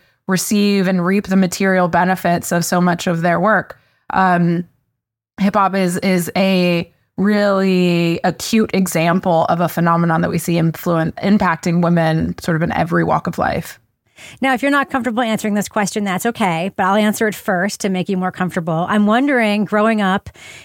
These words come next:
Speaker 2: if you had favorite women M Cs, who you were the most excited to interview for this series. Um, I was the most excited to see M C Lyte. I'm gonna just throw that out right now.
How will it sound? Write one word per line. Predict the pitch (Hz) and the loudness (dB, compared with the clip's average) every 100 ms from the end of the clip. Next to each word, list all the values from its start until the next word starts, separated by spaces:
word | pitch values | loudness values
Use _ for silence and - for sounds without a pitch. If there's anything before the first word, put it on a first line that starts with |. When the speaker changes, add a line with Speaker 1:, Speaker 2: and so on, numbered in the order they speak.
| - | -2
Speaker 2:
if | 220 - | -2 2
you | 220 | 2
had | 240 226 220 202 | 2 0 -2 -2
favorite | - 214 208 196 202 196 190 | -2 2 2 2 2 2 0
women | 190 196 190 190 196 | 0 2 2 2 0
M | 196 190 | 0 0
Cs, | 180 - 220 226 240 240 - | 0 2 2 4 2 -2 -6
who | 175 220 | -2 2
you | 254 254 | 4 4
were | 247 | 2
the | 226 | 2
most | 226 214 - | 2 0 -2
excited | 202 214 202 | 0 0 2
to | 214 | 2
interview | 196 180 196 | 0 2 2
for | 196 196 185 | 0 -2 0
this | 185 | -2
series. | - 190 175 175 202 226 | -2 -2 -2 -2 -2 -4
Um, | - 196 180 - | -2 0 0 -2
I | 208 214 | -2 0
was | 262 247 | 0 0
the | 226 | 0
most | 220 226 | 0 0
excited | 208 - 196 196 | -4 0 0 0
to | 185 | -2
see | - 190 | 0 -2
M | - 180 | 0 -2
C | 196 185 | -2 -2
Lyte. | 165 170 - | -2 -4 -4
I'm | 180 | -4
gonna | 180 | -4
just | 170 151 - | -4 -8 -6
throw | 180 | -2
that | 175 | 0
out | 165 165 | -2 -2
right | 175 175 | -4 -2
now. | 170 165 196 | -2 0 -2